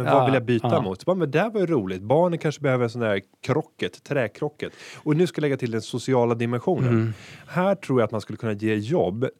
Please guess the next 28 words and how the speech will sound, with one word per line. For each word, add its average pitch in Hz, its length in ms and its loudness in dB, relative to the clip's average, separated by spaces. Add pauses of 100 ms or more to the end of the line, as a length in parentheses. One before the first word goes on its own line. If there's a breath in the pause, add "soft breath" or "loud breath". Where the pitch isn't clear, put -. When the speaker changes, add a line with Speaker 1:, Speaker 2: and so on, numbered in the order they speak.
(100)
Speaker 1:
till 107 220 0
folk 92 360 -2
med 113 140 -6
arbetshandikapp. 104 1040 -6 (760 soft breath)
Sådana 143 280 -2
som 135 100 -4
har 127 100 0
jättesvårt 156 500 -2
att 143 80 -4
ta 135 120 0
sig 127 120 -2
in 98 80 -4
på 113 100 0
arbetsmarknaden, 107 720 -2
men 135 500 0
som 120 180 -6
skulle 127 320 0
kunna 175 180 -4
hjälpa 170 300 0
till 107 300 -2
och 127 160 -6
dra 107 220 -4
ut 87 360 -6
lite 87 320 -10
spik - 600 -6
från, 107 380 -2
från, 98 480 -6
eh, 92 200 -6